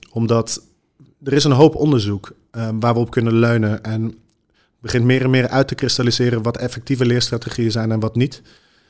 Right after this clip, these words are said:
Eh, ja, en ik zou zeggen, laten we daar, eh, gebruik van maken. En laten we daar nog meer gebruik van maken dan dat we dat nu al doen.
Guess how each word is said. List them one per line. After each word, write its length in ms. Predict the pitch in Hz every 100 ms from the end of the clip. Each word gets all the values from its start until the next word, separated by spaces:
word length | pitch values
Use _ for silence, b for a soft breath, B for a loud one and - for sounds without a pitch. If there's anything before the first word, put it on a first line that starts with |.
| b _
Eh, 420 | 120 110 113 113
ja, 140 | 110
en 60 | 104
ik 80 | 110
zou 140 | 117
zeggen, 220 | 110 113
laten 240 | 113 110 113
we 60 |
daar, 140 | 113 110
eh, 360 | 113 107 107 107 - -
gebruik 320 | 113 110 117
van 120 | 110
maken. 240 | 104 101
En 60 | 113
laten 180 | 107 107
we 60 |
daar 100 | 107
nog 140 | 120 -
meer 120 | 123
gebruik 220 | 117 117
van 100 | 117
maken 200 | 110 107
dan 100 | 110
dat 140 | 110 110
we 80 |
dat 180 | 98 104
nu 160 | 110 110
al 260 | 104 104
doen. 340 | 110 107 95